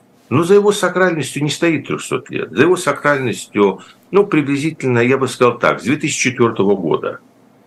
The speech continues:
То есть вот, э, сколько получается? Ну, почти двадцать лет он нарабатывал вот этот вот,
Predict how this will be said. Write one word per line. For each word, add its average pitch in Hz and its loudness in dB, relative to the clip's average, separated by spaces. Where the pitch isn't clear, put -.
То 92 0
есть - -4
вот, 143 0
э, 78 2
сколько - -4
получается? 73 -4
Ну, 135 -2
почти - 2
двадцать 98 0
лет - 0
он 80 -6
нарабатывал 85 0
вот 87 0
этот 95 0
вот, 85 -2